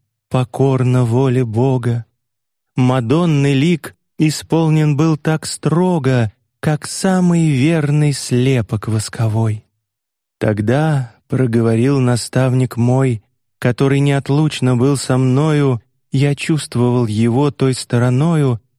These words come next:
где сердце неустанный слышен бой, и он сказал: Достойно здесь внимания не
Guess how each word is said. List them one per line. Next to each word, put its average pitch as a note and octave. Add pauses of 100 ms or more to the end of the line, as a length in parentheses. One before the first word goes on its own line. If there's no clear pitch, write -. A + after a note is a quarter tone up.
(300)
где D3
сердце D3
неустанный B2
слышен B2
бой, C3 (480)
и C3+
он C3
сказал: A#2+ (760)
Достойно A#2
здесь A2
внимания A2 (480)
не G#2